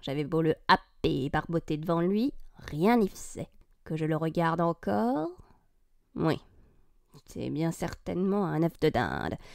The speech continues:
Laissez-le là, et apprenez plutôt aux autres enfants à nager.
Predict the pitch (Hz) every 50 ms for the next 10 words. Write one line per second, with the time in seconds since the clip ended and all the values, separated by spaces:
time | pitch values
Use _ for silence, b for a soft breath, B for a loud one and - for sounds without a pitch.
0 | B B B B - 220 208 - 220 202 196 175 156 143 - - - - - -
1 | - - 175 156 151 - - 156 175 170 170 - 180 165 - 170 156 143 147 151
2 | - 156 151 - - - 147 147 151 143 143 - - 147 147 143 143 143 143 139
3 | 143 151 - - -